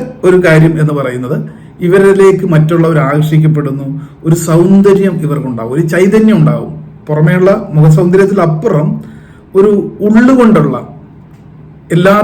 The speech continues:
തലത്തിലുമുള്ള ചൈതന്യത്തെയാണ് സൗന്ദര്യം എന്ന് പറയുന്നത്. അത് ഈ വ്യക്തിയിൽ പൊതുവെ ഉണ്ടായിരിക്കും. നമ്പർ വൺ. നമ്പർ ടു എന്ന് പറയുന്നത്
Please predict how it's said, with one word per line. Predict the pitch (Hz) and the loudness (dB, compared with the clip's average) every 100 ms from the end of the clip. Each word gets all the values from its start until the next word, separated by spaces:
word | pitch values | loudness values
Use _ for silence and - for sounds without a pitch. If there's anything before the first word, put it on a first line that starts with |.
| 202 | 0
തലത്തിലുമുള്ള | 170 156 156 151 143 - | 0 2 4 4 0 -4
ചൈതന്യത്തെയാണ് | 147 151 151 170 180 185 202 185 165 | -2 0 0 0 0 0 0 0 0
സൗന്ദര്യം | 156 151 143 | 2 2 2
എന്ന് | 127 - | -6 -12
പറയുന്നത്. | 110 - - - - | -16 -20 -20 -20 -6
അത് | - | -4
ഈ | 185 | -2
വ്യക്തിയിൽ | 160 151 147 147 | 0 0 0 -4
പൊതുവെ | 131 120 123 151 - - - | -6 -8 -8 -8 -10 -20 -16
ഉണ്ടായിരിക്കും. | 110 98 101 123 | -12 -12 -12 -6
നമ്പർ | 131 147 | -2 0
വൺ. | 143 113 - - - - - - 175 | 0 -4 -12 -20 -20 -20 -20 -10 -2
നമ്പർ | 202 226 | 0 2
ടു | 220 220 185 | 2 0 2
എന്ന് | 170 | 2
പറയുന്നത് | 165 151 151 147 147 143 | 2 2 2 0 -4 -6